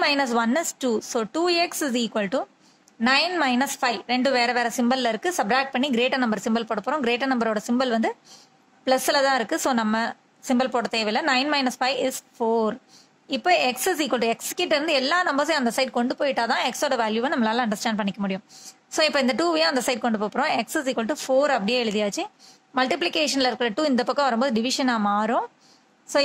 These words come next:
இப்போ வந்து ரெண்டுமே டூ டேபிள்ல போகும். ஒன்ஸ் are டூஸ் are. Two by one is equal to two. So, x is equal to two is the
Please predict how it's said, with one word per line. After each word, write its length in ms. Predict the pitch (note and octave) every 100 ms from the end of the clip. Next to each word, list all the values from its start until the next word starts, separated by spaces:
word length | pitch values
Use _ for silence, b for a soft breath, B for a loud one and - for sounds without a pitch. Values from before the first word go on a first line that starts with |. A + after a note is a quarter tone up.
| C#4
இப்போ 160 | - D#4+
வந்து 200 | C#4 F#4+ D5 - _ _ _ _ _ _ _ _ B3
ரெண்டுமே 300 | B3 C#4 D4 D4
டூ 60 | C4+ C4+
டேபிள்ல 260 | A#3+ A3 A3
போகும். 240 | A3+ C#4+ B3
ஒன்ஸ் 260 | A3+ B3+ - D#4
are 100 | F4+ - B3
டூஸ் 220 | A3+ G#3+
are. 80 | G#3+ -
Two 120 | D4 C#4+
by 60 | C#4+ C4
one 120 | B3+ C#4+
is 60 | A3+
equal 180 | G#3+ A3+
to 40 | C#4 -
two. 100 | A#3 G#3+ _ B B _ -
So, 80 | C4 B3+
x 160 | B3+ F4+
is 80 | D#4 C#4
equal 180 | A#3+ A3
to 40 | C4+ C#4
two 100 | D4 D4
is 80 | F#3+
the 80 | A#3